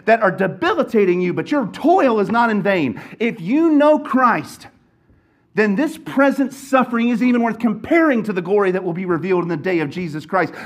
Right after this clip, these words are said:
We labor, we labor with dignity. We labor against our suffering with, with courage and conviction because this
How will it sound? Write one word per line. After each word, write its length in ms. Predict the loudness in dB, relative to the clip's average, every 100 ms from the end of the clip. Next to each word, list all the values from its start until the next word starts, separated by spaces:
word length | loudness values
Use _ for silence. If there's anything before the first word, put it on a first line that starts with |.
| -2
We 180 | 2 4 6
labor, 680 | 8 8 6 6 2 0 -6 -18 -20 _
we 180 | -4 0
labor 400 | 4 4 4 0
with 320 | 2 0 0
dignity. 680 | 2 2 4 4 4 -2 -8 -16 _ _ _ _
We 200 | -2 0
labor 320 | 4 4 4 2
against 280 | 2 0
our 120 | 0 0
suffering 680 | -2 0 0 2 2 4
with, 260 | 2 0 -4 -20 -20 -8
with 480 | -6 -4 -8 -20 -4
courage 640 | 2 4 4 2 0 -4
and 160 | -4 0
conviction 600 | 0 2 -2 -2 -4 -4 -2
because 540 | -2 2 2 2 -2
this 400 | 0 0 -2 -12